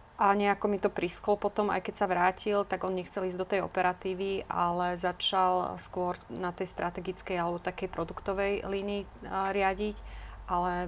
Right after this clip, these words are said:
minulý rok sme zmenili kompletne štruktúru firmy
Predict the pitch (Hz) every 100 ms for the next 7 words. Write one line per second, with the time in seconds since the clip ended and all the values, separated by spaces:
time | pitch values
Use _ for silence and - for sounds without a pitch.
0 | 175 196 202 190 190 190 208 190 185 185
1 | 190 190 190 190 190 - - 190 180 190
2 | 202 - - 180 - 254 240 254 240 240
3 | 240